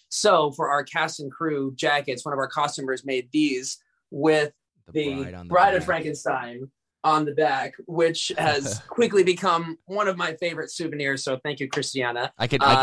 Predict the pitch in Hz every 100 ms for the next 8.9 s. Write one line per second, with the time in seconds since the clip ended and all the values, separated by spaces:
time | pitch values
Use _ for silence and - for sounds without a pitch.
0 | 131 135 110 123 135 113 120 110 107 _
1 | _ - 101 98 - 107 107 98 104 98
2 | 92 92 92 90 85 82 - 101 95 92
3 | 90 85 90 85 82 - - 90 90 87
4 | 80 69 - _ 190 - - 95 85 139
5 | 107 110 104 95 104 107 101 98 95 92
6 | 85 90 107 104 101 98 95 92 92 87
7 | - 90 85 76 69 82 - 90 85 90
8 | 90 85 82 76 82 69 - 50